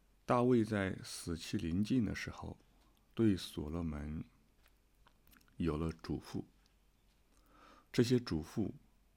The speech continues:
是关于神向他所应许的国。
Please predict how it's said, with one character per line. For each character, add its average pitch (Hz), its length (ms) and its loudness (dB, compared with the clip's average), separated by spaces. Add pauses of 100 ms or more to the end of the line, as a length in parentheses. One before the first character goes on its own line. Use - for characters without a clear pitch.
(160)
是 - 300 -4
关 110 380 2
于 85 420 -2 (800)
神 85 520 0
向 107 320 0
他 98 160 -2
所 76 220 -6
应 110 320 2
许 - 160 -8
的 73 140 -8
国。 - 300 -10